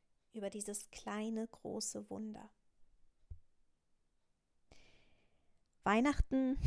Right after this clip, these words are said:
das klingt so platt, aber so ist es eben. Weihnachten ist in diesem Jahr eine schwere Geburt. Und vielleicht dauern die Wehen bei dir ja noch an. Vielleicht muss erst noch der verspätete Weihnachtsgruß bei dir eintrudeln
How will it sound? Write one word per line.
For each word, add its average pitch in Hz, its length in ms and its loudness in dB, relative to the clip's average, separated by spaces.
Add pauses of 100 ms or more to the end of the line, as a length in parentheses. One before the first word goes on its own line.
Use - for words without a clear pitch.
(380)
das - 180 -8
klingt 285 240 -4
so 233 100 6
platt, - 380 0
aber 202 160 2
so 226 160 2
ist - 220 0
es 220 160 -2
eben. - 400 -6 (340)
Weihnachten 254 500 4
ist - 220 2
in 247 80 2
diesem 190 280 -2
Jahr 180 280 -2
eine 185 180 0
schwere 190 440 -2
Geburt. - 640 -8 (640)
Und 226 140 -4
vielleicht 254 640 4 (580)
dauern 233 300 4
die 220 180 4
Wehen 220 300 2
bei 220 100 6
dir 214 140 2
ja 208 160 2
noch 208 200 -4 (100)
an. 220 220 -10 (1120)
Vielleicht 262 480 4
muss - 380 4
erst 240 240 4
noch 226 160 4
der 220 160 -2
verspätete 226 720 -2
Weihnachtsgruß 214 720 -2
bei - 160 -6
dir 190 200 -6
eintrudeln - 760 -8